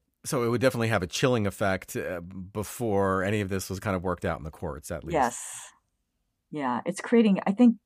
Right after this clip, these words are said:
Speaker 2: the biggest impact of these laws right now is all the uncertainty it's creating and the sort of pulling back from fear of the criminal consequences of a lot of activity that's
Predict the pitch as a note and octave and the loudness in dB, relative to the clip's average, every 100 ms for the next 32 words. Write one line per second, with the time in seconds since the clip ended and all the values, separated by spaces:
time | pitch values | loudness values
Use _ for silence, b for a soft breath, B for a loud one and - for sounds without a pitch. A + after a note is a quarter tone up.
0 | _ _ E3 - E3+ A3+ A#3+ A#3+ F#3 - | _ _ -10 -8 2 4 4 4 0 0
1 | D3+ D3+ D#3+ C#3 C#3+ - C#3+ C#3 C#3 B2 | -2 -2 -4 -4 -4 0 0 0 -4 -4
2 | C3+ C#3 C3 - - D#3 D#3 C3+ A#2 - | -2 -2 -4 -2 0 0 -2 -4 -6 -8
3 | - F3 - F3 D#3+ - - E3+ E3+ F3 | -8 -8 -6 -6 -6 -8 -6 -4 -2 -4
4 | D#3+ C3 C3 - D3 - _ B B _ | -4 -6 -6 -6 -8 -8 _ B B _
5 | - - F#3+ D#3+ C#3 C3+ B2 A#2+ - _ | -6 0 0 0 -2 0 0 -2 -10 _
6 | _ - D3+ - - D3+ C3 F#3+ - _ | _ -6 -6 -8 -6 -2 -2 -4 -10 _
7 | _ _ b b b _ _ D#3 C#3+ D3 | _ _ b b b _ _ -2 -2 -4
8 | - D3+ D3 C3+ - C#3+ C3+ - - C#3 | -6 -4 -4 -6 -6 -6 -6 -12 -8 -4
9 | A#2+ - B2 - C3+ C3 C3+ F3+ A#2+ - | -4 -4 -8 -6 -4 -2 -2 -2 -4 -6
10 | - D#3 C#3+ C3 C3 B2+ C3 - | -6 -4 -4 -4 -4 -2 -2 -4